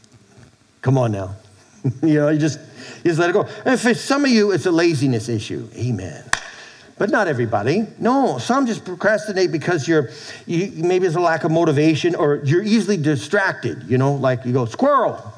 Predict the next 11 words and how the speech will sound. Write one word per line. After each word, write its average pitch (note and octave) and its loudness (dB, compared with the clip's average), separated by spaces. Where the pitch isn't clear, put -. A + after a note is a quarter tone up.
you F3 2
know, D3 2
and C#3+ 0
you're D#3 2
some, G#3 0
you G3 4
know, E3+ 4
you're, F#3 2
<laughs> - -8
you C4 0
know, E3 2